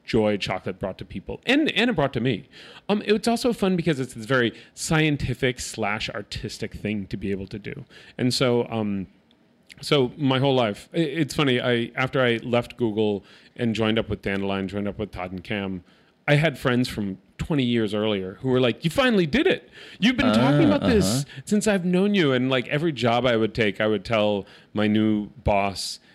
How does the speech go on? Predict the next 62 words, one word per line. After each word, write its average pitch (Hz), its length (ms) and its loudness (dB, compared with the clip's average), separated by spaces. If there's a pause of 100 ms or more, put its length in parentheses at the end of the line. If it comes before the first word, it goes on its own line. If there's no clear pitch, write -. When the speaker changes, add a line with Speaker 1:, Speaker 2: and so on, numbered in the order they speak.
(120)
Speaker 1:
"Hey, 117 540 0
I'm 123 120 0
doing 147 160 4
this 147 120 0
for 135 120 -6
now, 131 280 2
but 117 140 -2
I'm 117 100 0
gonna 123 200 0
leave 113 280 -2
and 95 300 -2 (180)
make 107 200 -4
chocolate 92 340 -4
at 95 120 -12
some - 160 -14
point." - 180 -8
Speaker 2:
Interesting. 110 600 -2
Speaker 1:
And 160 100 4
everybody 165 340 2
would 135 140 2
say, 131 120 2
"Sure, 117 240 0
sure, - 140 -10
sure, - 180 -14
that 62 180 -14
sounds - 40 -16
great." 101 140 2
Speaker 2:
Interesting, 104 540 -2
yeah, 104 280 0
Speaker 1:
And 110 120 -2
not 120 160 2
Speaker 2:
yeah. 104 160 4
Speaker 1:
really 113 160 2
take 104 160 -6
it 95 100 -10
seriously. 104 460 -4 (380)
Speaker 2:
That's 139 260 2
a 160 60 4
Speaker 1:
Um, 135 60 4
Speaker 2:
whole 135 100 6
other 113 160 2
conversation. 107 580 -2
I'll 95 60 0
have 117 140 -2
to 156 80 0
have 135 100 2
you 123 60 2
back 107 200 2
on. 107 120 4
We'll 101 80 4
have 107 100 0
to - 80 -6
talk 110 180 0
about 95 220 4
that, 104 160 4
this 101 140 0
whole 110 440 6
how 123 460 4
we 117 260 6
make 104 380 2
the - 80 -8
jump. 104 420 -2